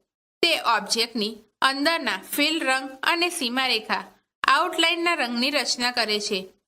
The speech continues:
જો સીમારેખા વગરના લેયરની રચના કરવામાં આવે તો તેને માત્ર આંતરિક ફિલ રંગ હશે.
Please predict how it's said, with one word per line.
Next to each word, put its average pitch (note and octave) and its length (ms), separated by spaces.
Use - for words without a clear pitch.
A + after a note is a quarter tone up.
જો D#4 100
સીમારેખા A#3 720
વગરના A#3+ 440
લેયરની A3+ 440
રચના A3+ 380
કરવામાં A#3+ 600
આવે C#4+ 200
તો D#4+ 80
તેને E4+ 240
માત્ર D#4 280
આંતરિક C4 600
ફિલ D#4 200
રંગ A#3+ 260
હશે. G#3 380